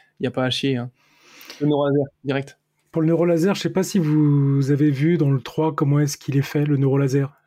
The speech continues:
Speaker 2: Donc le trois, c'est ils reviennent dans le passé, en fait, au début un petit peu de, des M I B.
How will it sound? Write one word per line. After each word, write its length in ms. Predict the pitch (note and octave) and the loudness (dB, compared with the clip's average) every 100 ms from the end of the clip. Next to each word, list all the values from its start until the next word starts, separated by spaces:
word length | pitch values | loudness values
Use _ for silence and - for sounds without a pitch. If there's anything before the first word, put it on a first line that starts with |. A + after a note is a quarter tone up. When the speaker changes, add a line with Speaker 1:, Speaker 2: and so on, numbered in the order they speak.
| _ _ - | _ _ -14
Speaker 2:
Donc 160 | C#3 | -4
le 80 | C#3+ | -4
trois, 260 | C#3+ F3 F#3+ | -2 -2 -2
c'est 180 | - D#3+ | 0 0
ils 60 | |
reviennent 240 | C#3+ D3+ E3+ | 0 0 2
dans 80 | |
le 80 | D#3+ | 0
passé, 320 | D#3 D3 D#3 | -2 -4 -2
en 80 | C#3+ | -4
fait, 240 | - C3 - | -6 -10 -8
au 60 | |
début 460 | C#3 D#3 C#3 E3 F3 | -2 -2 2 2 2
un 100 | C#3+ | 0
petit 160 | C#3 - | -4 -4
peu 240 | D3 D3+ | 0 0
de, 240 | C#3 B2+ C3 - - - - - | 0 -4 -8 -20 -20 -20 -16 -4
des 160 | C#3 | 0
M 80 | C#3+ | 2
I 80 | |
B. 80 | D3 | 2